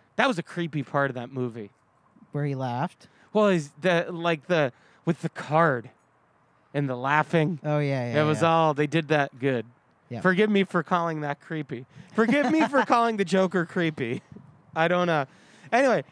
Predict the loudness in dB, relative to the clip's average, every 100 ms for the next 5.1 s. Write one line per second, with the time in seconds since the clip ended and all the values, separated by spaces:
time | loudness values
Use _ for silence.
0 | _ -2 2 4 2 2 0 0 -2 2
1 | 2 2 2 2 0 -4 -2 2 4 6
2 | 6 4 2 0 -6 _ _ _ -2 0
3 | 0 0 0 2 2 0 0 0 0 2
4 | 2 0 0 -2 -2 -6 -2 0 0 -2